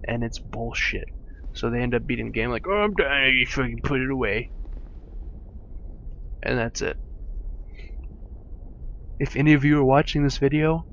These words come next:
fucking grow a pair of balls and play this game. I've been in New Game Plus. Where the fuck have you been? Oh wait, I can, I can tell you right now, you've been playing Dungeon Defenders or Warframe or fucking some other bullshit grindy ass game like wow.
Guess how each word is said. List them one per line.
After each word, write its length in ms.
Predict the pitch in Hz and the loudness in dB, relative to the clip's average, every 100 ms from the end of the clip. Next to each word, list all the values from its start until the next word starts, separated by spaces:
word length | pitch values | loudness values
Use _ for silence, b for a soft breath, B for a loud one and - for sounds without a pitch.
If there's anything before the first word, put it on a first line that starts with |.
| - | 0
fucking 520 | - 143 - 95 - - | 4 4 4 -4 -6 4
grow 220 | 135 147 | 10 12
a 60 | |
pair 220 | 135 131 120 | 12 8 8
of 80 | |
balls 320 | 123 131 131 120 | 8 10 8 6
and 140 | 120 | 4
play 160 | 143 143 | 8 8
this 200 | 113 - | 6 2
game. 280 | 127 90 - - - - - - - - - - | 2 0 -8 -12 -12 -12 -12 -14 -14 -14 -14 4
I've 180 | 131 139 | 6 8
been 100 | 123 | 6
in 100 | 117 | 2
New 120 | 120 | 2
Game 220 | 117 117 117 | 2 0 0
Plus. 320 | 120 135 - - | 2 2 0 2
Where 80 | |
the 60 | 160 | 4
fuck 240 | - 156 | 6 4
have 100 | 131 | 4
you 120 | 147 139 | 4 2
been? 260 | 110 113 - | 0 -4 0
Oh 100 | 117 | 2
wait, 220 | 117 113 | 2 2
I 100 | 107 | 2
can, 180 | - 110 | -2 -4
I 80 | 104 | -4
can 120 | 123 123 | -4 -4
tell 140 | 120 | -4
you 120 | 110 | -2
right 180 | 107 104 | -4 -2
now, 120 | 117 | -2
you've 120 | 113 | -2
been 100 | 117 | -4
playing 320 | - 120 110 110 | -4 -4 -4 0
Dungeon 300 | 127 131 117 | 0 2 -2
Defenders 540 | 110 - 107 107 107 | -6 -8 -6 -6 -6
or 80 | 107 | -6
Warframe 580 | 113 117 127 110 95 87 | -2 0 -2 -6 -8 -8
or 60 | - | -6
fucking 340 | 110 110 - - - - | -4 -4 -8 -12 -14 -12
some 280 | - 120 104 | -4 -4 -2
other 180 | 113 | -4
bullshit 520 | 113 107 113 - 110 - | -4 -4 -2 -2 -2 -4
grindy 460 | 110 117 120 120 | -4 -2 -2 -2
ass 200 | 110 104 | -4 -4
game 320 | 120 110 78 - - | -4 -4 -4 -8 -6
like 200 | 101 104 | -6 0
wow. 380 | 101 82 - | 2 2 0